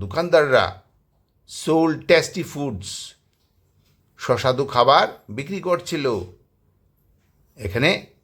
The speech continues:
স্ট্রিট ভেন্ডরস হবে সাবজেক্ট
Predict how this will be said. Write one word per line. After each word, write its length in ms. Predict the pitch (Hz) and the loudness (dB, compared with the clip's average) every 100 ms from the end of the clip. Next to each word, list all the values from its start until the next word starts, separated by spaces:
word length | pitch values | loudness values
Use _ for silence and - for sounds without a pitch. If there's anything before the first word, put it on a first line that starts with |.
| _ _ - | _ _ -18
স্ট্রিট 400 | - - 175 175 - | -8 -2 -2 -2 -4
ভেন্ডরস 460 | 110 143 147 151 147 - | -2 2 4 4 2 -8
হবে 220 | 101 95 151 202 - - _ _ _ _ _ _ _ _ _ _ _ - | -8 -2 0 -2 -4 -20 _ _ _ _ _ _ _ _ _ _ _ -8
সাবজেক্ট 500 | - 90 95 160 214 | -2 -2 4 4 4